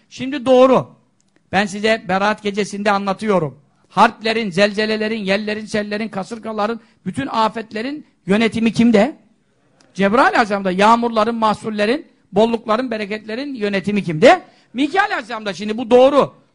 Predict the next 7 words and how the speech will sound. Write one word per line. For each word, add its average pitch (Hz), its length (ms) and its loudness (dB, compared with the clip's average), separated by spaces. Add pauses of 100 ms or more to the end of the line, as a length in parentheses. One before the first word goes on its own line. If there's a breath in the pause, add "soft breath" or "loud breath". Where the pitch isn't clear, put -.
(100)
Doğru 233 240 10
ama 294 480 4 (280)
Cebrail 262 400 0
Aleyhisselam 247 340 0
harp 262 280 2
çıkarttırıyor 247 1000 -2
diye 233 360 4